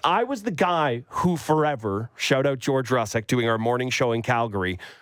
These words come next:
would f-, he would forever tell me, "Tiger's done, Tiger's done." And I never wavered that there was always that chance. There was always that magical Sunday. We would always have Jack's eighty-six.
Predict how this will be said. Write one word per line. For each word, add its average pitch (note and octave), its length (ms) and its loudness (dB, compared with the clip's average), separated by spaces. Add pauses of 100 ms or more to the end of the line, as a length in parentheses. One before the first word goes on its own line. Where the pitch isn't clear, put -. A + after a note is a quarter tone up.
would D#3 200 2
f-, - 240 -16
he D#3 120 2
would G3 140 -2
forever F#3+ 340 2
tell A#2 200 2
me, F2+ 100 -2
"Tiger's C#3 380 0
done, C3 200 2
Tiger's B2 380 0
done." A#2+ 200 2
And A#2+ 180 0
I A#2+ 80 0
never C3 380 0
wavered A#2 520 -2
that G#2+ 260 0 (240)
there G#2 100 2
was F#2+ 140 0
always A2+ 300 0
that G#2 180 0
chance. G2+ 360 0
There F#2+ 60 0
was F#2+ 100 0
always A2 280 0
that A2 160 0
magical G#2+ 480 0
Sunday. G#2+ 380 0
We G#2 140 -2
would A#2 100 -2
always C3+ 420 0
have B2 180 0
Jack's A#2+ 380 0
eighty-six. A2+ 720 0